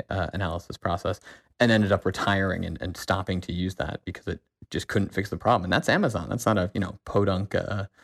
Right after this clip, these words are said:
a random company that's, you know, known for its technical sophistication, and goes to show how you,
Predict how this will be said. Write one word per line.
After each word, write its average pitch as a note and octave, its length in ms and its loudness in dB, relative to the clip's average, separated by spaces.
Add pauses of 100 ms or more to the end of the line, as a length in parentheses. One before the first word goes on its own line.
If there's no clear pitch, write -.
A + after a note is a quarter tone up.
(280)
a G2 200 4
random G2+ 520 2
company B2 340 2
that's, F#2 300 -2
you A#2+ 60 4
know, - 140 -2 (120)
known A2+ 420 6
for G2+ 140 2
its E2+ 100 -2
technical - 340 2
sophistication, F2 800 -2
and F#2 180 -6 (260)
goes G#2 220 6
to F#2+ 80 0
show G#2 200 6
how F#2+ 140 0
you, F2 160 -2